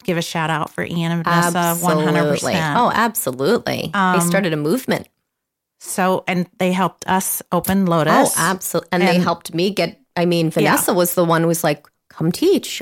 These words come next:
Speaker 1: Yeah.
Speaker 2: And she's like, "Where are you teaching?" I'm like, "I'm teaching here, here, here, here, here." She's like, "No, <laughs> come teach." It's like, "Thank you."
Speaker 1: Well, that's really
Speaker 2: She gave me an
Speaker 1: interesting 'cause
Speaker 2: opportunity.
Speaker 1: she, I mean, and she will tell you she really prefers male teachers. So
Speaker 2: Oh.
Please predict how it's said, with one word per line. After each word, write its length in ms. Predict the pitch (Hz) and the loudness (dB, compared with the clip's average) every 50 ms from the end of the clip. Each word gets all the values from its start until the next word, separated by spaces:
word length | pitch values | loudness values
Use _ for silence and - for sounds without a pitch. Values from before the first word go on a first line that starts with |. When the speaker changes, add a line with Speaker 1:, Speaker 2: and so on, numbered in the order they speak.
| - | -6
Speaker 1:
Yeah. 120 | - 185 170 | -2 -2 0
Speaker 2:
And 80 | - | 0
she's 140 | - 208 - | 0 -2 -2
like, 140 | - 214 - | -2 -2 0
"Where 140 | 190 214 254 | 0 2 2
are 20 | |
you 140 | 285 285 294 | 2 2 2
teaching?" 320 | - - 370 370 - 220 | 0 0 -2 0 0 0
I'm 80 | 208 214 | 0 0
like, 120 | 240 254 | 0 0
"I'm 120 | - 226 208 | 0 0 0
teaching 260 | 202 196 - - 180 | 0 -2 -2 -4 -4
here, 300 | 190 - 381 381 381 359 | -2 0 0 2 0 0
here, 260 | - 339 359 370 339 | 0 0 0 0 0
here, 160 | 302 359 359 | 0 0 0
here, 160 | 339 - 359 330 | 0 0 -2 -2
here." 100 | 320 311 | -2 -2
She's 120 | 302 330 | -2 -2
like, 180 | 320 311 - - | -4 -2 -2 0
"No, 100 | 349 - | 0 0
<laughs> 220 | - 311 - - | 0 -2 -2 0
come 140 | - 254 311 | 0 0 2
teach." 320 | - 320 339 294 - - - - - - - - _ _ | 2 2 0 0 -2 -6 -12 -20 -20 -20 -20 -20 _ _
It's 100 | - - | -12 -10
like, 120 | 247 - | -10 -8
"Thank 300 | - - 539 571 - - | -6 -6 -6 -6 -4 -2
you." 380 | 311 214 185 165 156 143 147 - - | 0 2 2 2 2 2 0 -2 -4
Speaker 1:
Well, 100 | 190 190 | -2 -2
that's 240 | 185 185 185 - - | 0 -2 -2 -2 -4
really 180 | 196 185 180 | -4 -4 -4
Speaker 2:
She 60 | - 165 | -4 -4
gave 0 | |
me 20 | |
an 60 | 165 | -6
Speaker 1:
interesting 440 | 170 - 196 185 190 - - 190 185 | -4 -2 -2 -2 -2 0 -2 0 0
'cause 60 | 175 170 | 0 -2
Speaker 2:
opportunity. 460 | 170 - 185 175 196 180 196 202 202 | -2 -4 -4 -4 -2 -2 0 0 0
Speaker 1:
she, 420 | 185 170 160 180 175 175 - - _ _ - | 0 0 0 0 -2 -2 -4 -8 _ _ -6
I 100 | - 202 | -2 -2
mean, 280 | 185 175 165 165 - _ _ _ _ _ _ _ _ _ | 0 -2 -2 -4 -8 _ _ _ _ _ _ _ _ _
and 140 | - 180 165 | -8 -6 -6
she 140 | - - 196 | -6 -6 -6
will 100 | 170 165 | -6 -6
tell 180 | 156 - 202 190 | -6 -6 -6 -6
you 80 | 165 160 | -4 -6
she 240 | - - - 190 160 | -6 -8 -8 -8 -6
really 300 | 165 165 160 156 160 - _ _ _ | -6 -6 -4 -4 -6 -8 _ _ _
prefers 460 | - 165 - - 202 202 185 165 - 170 | -16 -16 -8 -4 -2 0 0 0 -2 -4
male 180 | 160 151 143 | -4 -4 -4
teachers. 580 | - - 214 214 208 - - 151 160 156 165 - | -6 -6 -6 -6 -6 -6 -6 -6 -6 -6 -8 -10
So 180 | - - 190 | -6 -4 -2
Speaker 2:
Oh. 540 | 180 170 160 156 151 151 - 165 160 143 151 | 0 2 2 2 0 0 -2 -2 -4 -4 -6